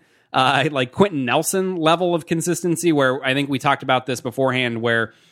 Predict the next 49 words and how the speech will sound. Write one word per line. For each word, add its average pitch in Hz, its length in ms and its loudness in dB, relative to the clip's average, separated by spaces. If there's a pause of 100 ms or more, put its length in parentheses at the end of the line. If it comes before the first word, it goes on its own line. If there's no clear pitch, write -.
(120)
uh, 120 240 0
one 143 140 0
of 143 60 2
the 135 60 -4
things 131 240 -2
that 131 80 -6
Mike 120 200 -2
Renner 147 240 0
mentioned 123 400 -2
in 113 60 -2
his 107 120 -4
scouting 117 320 0
report 110 280 -2
of 104 60 -4
Nelson 110 380 -2
before 104 240 -6
the 101 80 -6
draft 131 440 0
was 113 260 -6 (340)
his, 127 520 0
his 131 160 -4
pass 190 300 0
sets 131 200 -2
basically 131 420 -2
look 131 240 -2
like 120 200 0
instant 113 320 -8
replays 110 500 -6
because 110 380 -4
the 110 80 -8
movement 135 420 0
is 113 160 -4
so 131 160 0
similar 120 480 -4
and 107 140 -6
so 127 240 0
consistent 117 640 -6 (280)
from 113 160 -4
snap 127 360 0
to 113 80 -10
snap. 117 480 -2 (240)
Um, 113 280 -2
and 127 160 -2
you 131 80 0
definitely 160 400 0
get 139 280 0
a 123 80 -6
similar 127 440 -2
vibe, 110 540 0